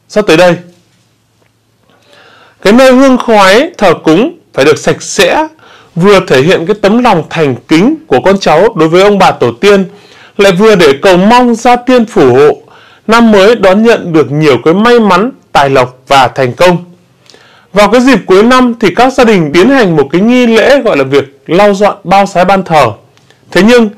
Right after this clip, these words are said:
nhiều người vẫn còn băn khoăn trước câu hỏi dọn ban thờ trước hay là sau lễ cúng ông Công ông Táo thì mới đúng. À, theo quan niệm của dân gian ấy, ông Công ông Táo là những người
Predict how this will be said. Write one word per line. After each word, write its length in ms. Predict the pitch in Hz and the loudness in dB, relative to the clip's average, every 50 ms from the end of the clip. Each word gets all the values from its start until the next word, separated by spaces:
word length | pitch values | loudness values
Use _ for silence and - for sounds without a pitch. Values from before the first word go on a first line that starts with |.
| _ - _ _ _ _ _ _ _ _ _ - | _ -20 _ _ _ _ _ _ _ _ _ -2
nhiều 220 | 226 233 226 214 | 0 2 2 2
người 200 | 208 208 208 196 | 2 2 2 2
vẫn 180 | 185 220 262 269 | 2 0 0 0
còn 220 | 277 226 196 202 | 0 0 0 0
băn 240 | 233 269 269 262 240 | 0 0 2 0 -2
khoăn 380 | - - 262 262 269 247 233 208 - _ _ _ _ _ | -2 -2 0 0 2 0 -2 -4 -8 _ _ _ _ _
trước 160 | - - 302 294 | -4 -2 -2 0
câu 140 | - 277 254 | 0 0 0
hỏi 400 | 233 220 175 127 113 110 113 120 - _ _ _ _ - - - - - | 2 2 0 0 0 -2 -4 -4 -8 _ _ _ _ -20 -20 -20 -20 -14
dọn 340 | - 165 214 208 - - 190 | -4 -2 0 0 0 0 -2
ban 220 | 233 247 254 247 240 - | 0 0 0 0 -2 -4
thờ 480 | - 208 202 190 175 156 135 117 107 107 _ _ - | -2 0 2 2 2 2 0 0 -2 -6 _ _ -6
trước 240 | - 277 302 330 330 339 - - - | -2 0 0 0 0 -4 -8 -20 -10
hay 160 | - 202 208 | -4 -2 -2
là 120 | 185 139 127 | 0 -2 -4
sau 400 | - - - 214 208 202 202 196 | -6 -2 0 0 0 0 0 0
lễ 180 | 190 185 208 | 0 0 0
cúng 300 | 208 - 180 185 208 214 | 0 -2 -2 -2 -2 0
ông 160 | 214 208 190 | -2 -4 -2
Công 180 | - 202 190 190 | 0 0 0 2
ông 220 | 196 190 190 180 | 2 0 0 -2
Táo 360 | 180 165 147 151 175 226 - - - | -2 -2 0 0 0 -2 -4 -8 -6
thì 100 | - 151 | -4 -2
mới 140 | 147 151 151 | -2 0 2
đúng. 260 | 156 156 180 240 285 - - - _ _ _ _ _ _ _ _ _ _ _ _ _ _ _ _ - | 2 2 2 0 -2 -6 -12 -20 _ _ _ _ _ _ _ _ _ _ _ _ _ _ _ _ -6
À, 100 | 165 175 175 | -6 -4 0
theo 120 | 254 254 | 0 0
quan 160 | 247 262 254 247 | 2 2 2 2
niệm 160 | 240 196 160 | 2 0 0
của 120 | 156 143 | 0 0
dân 180 | 151 190 202 214 | 2 2 0 2
gian 280 | 220 226 220 208 208 | 2 2 2 2 2
ấy, 100 | 214 233 - _ - | 0 -2 -4 _ -6
ông 200 | - 202 208 208 | -4 -4 -2 0
Công 160 | 233 220 214 | 0 2 2
ông 220 | 214 214 214 202 | 2 0 0 0
Táo 280 | 208 175 160 160 185 220 | 0 0 0 0 0 0
là 260 | 226 220 196 165 143 | 0 0 0 0 -2
những 380 | 135 143 156 170 208 247 262 254 | -2 -2 -4 -4 -2 0 0 2
người 300 | 233 208 170 139 120 | 2 2 2 2 0